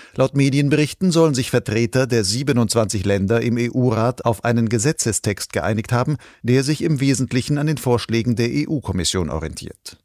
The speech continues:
Demnach sollen künftig knapp zwanzig Verhaltensweisen von Google, Facebook, Amazon, Microsoft und anderen verboten werden.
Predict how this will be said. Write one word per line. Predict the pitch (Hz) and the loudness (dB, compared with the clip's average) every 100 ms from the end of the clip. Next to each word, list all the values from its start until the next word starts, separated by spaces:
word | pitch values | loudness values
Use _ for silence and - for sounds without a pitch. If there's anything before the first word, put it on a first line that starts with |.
| _ _ _ _ _ - | _ _ _ _ _ -2
Demnach | 113 120 135 - | 2 4 2 2
sollen | 131 107 - | 2 2 0
künftig | 120 110 - 147 - - | 0 0 0 -4 -4 -2
knapp | 127 123 - | -2 -2 -2
zwanzig | 175 175 160 | -2 0 0
Verhaltensweisen | 131 127 - 101 98 95 92 87 | 2 2 0 0 2 2 0 -4
von | 85 85 | -6 -2
Google, | 123 123 147 143 | 0 2 2 0
Facebook, | - 143 156 - - - | -4 -2 -2 -2 -4 -2
Amazon, | 127 127 127 151 160 | 0 2 2 0 0
Microsoft | 117 120 131 123 135 - | 0 0 0 0 0 0
und | 104 - | -2 0
anderen | 104 104 101 117 | 2 2 2 0
verboten | 131 127 147 127 85 | 0 0 -2 -2 -6
werden. | - - - | -8 -10 -16